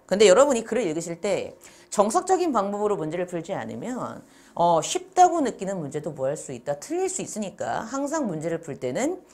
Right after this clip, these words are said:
정석적인 기본기가 있는 실력을 바탕으로 문제를 풀도록 해라. 자, 한번 볼게요. 자, 항상 강조하죠. 독해의 기본 원리, 첫 문장 글의 방향성. 반드시 받아서 해석하자.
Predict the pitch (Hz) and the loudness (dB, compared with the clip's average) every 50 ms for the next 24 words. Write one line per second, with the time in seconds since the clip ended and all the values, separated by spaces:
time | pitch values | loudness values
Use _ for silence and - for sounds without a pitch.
0 | - _ - _ _ - - 175 180 185 - 277 262 269 - 233 214 208 220 220 | -20 _ -20 _ _ -4 -2 0 0 0 0 -2 -4 -2 -2 -4 -2 -2 -2 -4
1 | 220 - - 175 156 156 208 247 254 233 226 226 196 208 202 185 165 156 160 160 | -6 -6 -8 -6 -4 -2 -2 -2 -2 -2 -4 -2 0 0 0 0 -2 -4 -6 -6
2 | 165 185 220 220 - 233 233 233 220 220 208 180 131 - - 127 131 - 180 175 | -6 -6 -6 -6 -6 -6 -4 -4 -4 -4 -4 -4 -6 -6 -6 -8 -8 -6 -6 -6
3 | 135 127 131 127 147 139 135 - 220 226 220 196 123 - - - 226 185 156 - | -8 -8 -8 -8 -8 -8 -8 -8 -8 -8 -8 -8 -10 -12 -12 -14 -14 -12 -10 -8
4 | - 156 165 156 - - - - - - - 233 254 262 294 226 226 - - - | -6 -8 -8 -8 -12 -18 -20 -20 -12 0 2 2 4 4 2 2 0 -4 -4 -4
5 | 254 247 240 233 240 254 302 403 427 - - _ _ _ _ _ _ _ _ _ | -2 0 0 2 2 2 2 0 -2 -4 -10 _ _ _ _ _ _ _ _ _
6 | _ _ _ _ _ _ _ _ _ _ _ _ _ _ _ - 240 240 254 262 | _ _ _ _ _ _ _ _ _ _ _ _ _ _ _ -2 0 0 2 2
7 | 294 269 - 226 208 214 220 220 254 254 247 240 233 226 233 233 220 180 160 - | 0 0 0 0 0 0 2 2 2 2 2 0 0 0 -2 -2 -4 -6 -8 -6
8 | - 196 185 180 185 - 143 147 156 147 135 127 123 127 175 247 285 277 - 269 | -4 -4 -4 -4 -6 -8 -8 -8 -6 -6 -6 -6 -6 -6 -6 -6 -6 -8 -6 -6
9 | 269 262 262 247 233 233 220 - 180 147 139 - 135 117 117 117 113 110 - - | -4 -4 -4 -4 -4 -6 -4 -2 -2 -2 -2 -2 -4 -8 -8 -10 -12 -14 -14 -14
10 | - - - - - 123 131 127 151 147 233 190 175 143 143 - 139 139 - 135 | -14 -14 -14 -14 -12 -10 -6 -6 -6 -4 -2 -2 -2 -2 -2 -6 -8 -12 -16 -18
11 | - - 143 - 151 | -20 -20 -18 -18 -18